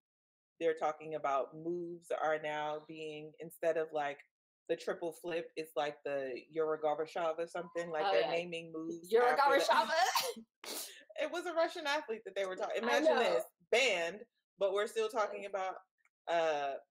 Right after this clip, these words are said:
Speaker 1: Russian athletes and doing spotlights on them. But, um,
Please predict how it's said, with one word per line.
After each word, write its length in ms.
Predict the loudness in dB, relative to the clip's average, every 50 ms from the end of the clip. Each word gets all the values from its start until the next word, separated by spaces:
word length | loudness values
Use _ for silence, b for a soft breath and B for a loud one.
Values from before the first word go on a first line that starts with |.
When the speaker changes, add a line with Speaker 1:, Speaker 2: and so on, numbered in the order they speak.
| _ _ _
Speaker 1:
Russian 340 | -2 -2 -2 -4 -6 -8 -6
athletes 640 | -4 -2 -2 -4 -6 -8 -10 -10 -10 -12 -16 -18 -12 -10
and 320 | -8 -6 -6 -6 -8 -10 -14 -18 -20 -20 _ _
doing 300 | -8 -6 -4 -4 -6 -6
spotlights 520 | -6 -4 -2 -2 0 0 -2 -4 -4 -6 -8
on 160 | -8 -8 -8
them. 200 | -10 -12 -12 -14 -18 _ _ _ _ _ _ _ _ _ _ _ _ _ _ _ _ _ _ -20 _ _ -4
But, 160 | -2 0 0
um, 420 | 0 0 -2 -2 -4 -6 -8 -10